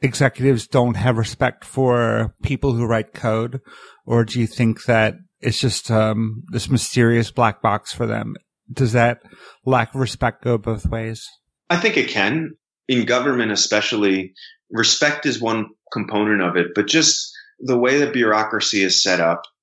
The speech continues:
Speaker 2: you have to have elected officials say, "I want my bureaucratic people, the people who are gonna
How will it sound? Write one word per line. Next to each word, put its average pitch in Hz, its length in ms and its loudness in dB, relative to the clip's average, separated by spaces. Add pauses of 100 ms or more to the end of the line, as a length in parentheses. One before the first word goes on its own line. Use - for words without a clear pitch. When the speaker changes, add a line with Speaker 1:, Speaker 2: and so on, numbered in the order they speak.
Speaker 2:
you 107 140 0
have 120 220 0
to 120 60 -2
have 110 140 2
elected 104 380 0
officials 95 600 0
say, 92 440 -2 (340)
"I 101 80 0
want 113 380 2
my 104 320 0
bureaucratic 110 680 0
people, 85 300 -8
the 87 80 -6
people 98 340 -4
who 95 100 0
are 92 120 2
gonna 87 360 -2